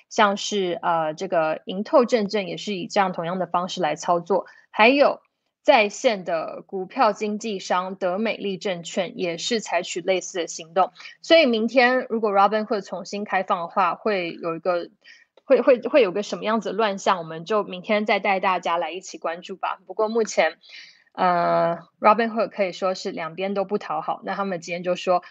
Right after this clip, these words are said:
，“我们现在致力在帮客户来一起度过这段不确定性。”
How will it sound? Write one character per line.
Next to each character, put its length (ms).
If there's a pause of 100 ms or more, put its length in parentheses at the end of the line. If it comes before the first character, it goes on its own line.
(140)
，“我 100
们 160
现 120
在 120
致 180
力 240
在 180
帮 300
客 260
户 220
来 240
一 120
起 140
度 200
过 140
这 160
段 260
不 100
确 240
定 220
性。” 320